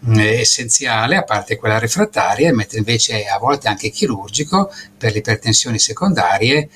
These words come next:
dove c'è per esempio una causa di ipertensione secondaria, un restringimento dell'arteria renale, e l'endovascolarista mette un catetere dentro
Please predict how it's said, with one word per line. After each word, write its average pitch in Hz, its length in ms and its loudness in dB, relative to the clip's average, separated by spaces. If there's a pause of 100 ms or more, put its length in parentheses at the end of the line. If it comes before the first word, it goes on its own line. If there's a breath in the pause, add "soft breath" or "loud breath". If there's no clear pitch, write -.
(320 loud breath)
dove 117 280 -2
c'è 117 440 -2
per 110 120 0
esempio 117 300 -2
una 92 140 -10
causa 123 460 0
di 110 60 0
ipertensione 117 380 0
secondaria, 117 540 0
un 101 140 -4
restringimento 113 680 0
dell'arteria 117 540 2
renale, 160 580 2 (420 loud breath)
e 110 200 2
l'endovascolarista 113 920 2
mette 110 220 -4
un 117 60 0
catetere 113 500 -2
dentro 117 320 0